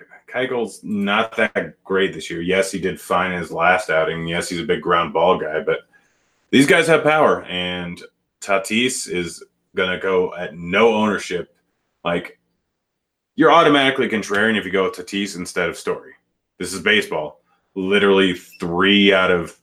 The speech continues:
ten times, Tatis is probably gonna outscore Thor-, Story. He's gonna come in at one, what, twentieth the ownership? Um, so Tatis is in play. Machado's too cheap at forty-one hundred. I really like him. And then Reyes is a guy that I'll always play. But Tati-,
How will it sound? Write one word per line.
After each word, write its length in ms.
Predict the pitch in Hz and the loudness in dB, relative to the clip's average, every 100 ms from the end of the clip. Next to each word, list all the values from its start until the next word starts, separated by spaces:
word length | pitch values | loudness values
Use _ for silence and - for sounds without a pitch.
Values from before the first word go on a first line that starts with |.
| - | -4
ten 240 | 98 92 | -2 -2
times, 480 | 90 92 85 80 - | 0 0 -2 -6 -12
Tatis 400 | 90 - 87 85 | -12 -6 -6 -6
is 80 | 78 | -12
probably 420 | - 95 87 87 | -2 2 2 2
gonna 180 | 85 82 | -2 -4
outscore 460 | 82 - 87 80 | -6 -4 -4 -6
Thor-, 360 | - 104 90 - 92 | -2 0 0 -2 -16
Story. 540 | - - 120 95 78 - _ _ - | -12 2 4 4 2 -8 _ _ -6
He's 120 | 95 | 0
gonna 180 | 107 101 | 2 2
come 140 | 107 | 2
in 80 | 101 | 2
at 200 | 95 90 | 2 -2
one, 600 | 101 98 98 95 90 87 90 | 0 4 4 2 -2 -8 -6
what, 360 | 82 - _ | -6 -6 _
twentieth 460 | - - 101 117 120 | -6 0 2 2 4
the 100 | 123 | 4
ownership? 480 | 120 120 143 135 - _ _ _ _ - | 4 2 2 2 0 _ _ _ _ -6
Um, 520 | 87 87 87 82 76 _ _ _ _ - | 0 2 2 -2 -10 _ _ _ _ -2
so 140 | 104 | -2
Tatis 440 | 101 95 123 113 | 0 0 0 0
is 100 | 110 | 0
in 120 | 113 107 | 0 0
play. 280 | 110 110 | 2 4
Machado's 540 | 107 95 107 107 101 - | 2 2 4 4 4 0
too 200 | - 113 | -6 -6
cheap 260 | - 107 | -2 -2
at 120 | 90 - | -2 -2
forty-one 360 | 98 92 87 | -2 0 -2
hundred. 300 | 87 87 82 | -4 -4 -4
I 40 | 87 | -4
really 320 | 82 90 85 | 0 2 2
like 240 | 80 78 | 0 -2
him. 260 | 87 80 76 _ _ _ _ - | -4 -6 -10 _ _ _ _ -2
And 380 | 90 87 90 | 2 4 4
then 160 | 90 87 | 4 4
Reyes 440 | 90 95 92 87 | 6 6 6 4
is 140 | 82 80 | 0 -4
a 40 | |
guy 160 | 85 82 | 0 2
that 120 | 82 | 2
I'll 120 | 82 | -2
always 280 | 80 82 80 | 0 0 -2
play. 240 | - 85 | -4 -6
But 220 | 87 - - | -4 -6 -8
Tati-, 500 | 92 - 107 101 | -10 -2 -2 -2